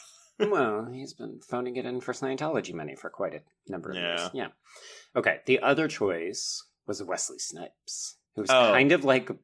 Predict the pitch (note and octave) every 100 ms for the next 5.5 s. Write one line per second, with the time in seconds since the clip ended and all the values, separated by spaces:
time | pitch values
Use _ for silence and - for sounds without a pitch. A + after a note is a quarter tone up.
0 | - G2+ G2+ - B2+ C#3+ A2 D2+ F2+ -
1 | C#3+ C3+ A#2+ C#3 B2 D3 C#3+ D3 A#2 B2
2 | B2+ A2 G#2+ G2+ A2+ - - A2+ - -
3 | - D3+ E3+ D#3+ B2+ C3 B2+ C#3 B2 C3+
4 | C3 G#2+ A#2+ A2+ A2 G#2 G#2+ A#2+ A#2+ C#3+
5 | C#3+ D3+ C#3 B2 -